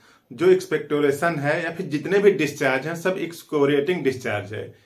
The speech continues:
यानी जहां से निकलते हैं वहां पे लगता है, चुभता है, दर्द करता है।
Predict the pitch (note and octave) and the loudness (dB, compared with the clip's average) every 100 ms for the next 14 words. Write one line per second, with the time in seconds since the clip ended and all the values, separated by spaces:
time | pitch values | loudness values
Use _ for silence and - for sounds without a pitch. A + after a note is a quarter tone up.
0 | - D3 D3+ C3+ C#3 E3+ F3 D#3+ C#3+ C#3 | -6 -2 -2 0 0 0 -2 -4 -2 -2
1 | D3 E3 D#3+ D#3+ D3 A2+ A2+ C#3 A2+ A2 | -2 -6 -6 -6 -4 -4 -4 -2 -2 -4
2 | G#2+ C3+ C3 D3+ C#3 A#2 C3 C3 G#2+ G2+ | -4 -4 -2 0 0 0 0 0 -2 -8
3 | - F2 - - | -8 -10 -10 -14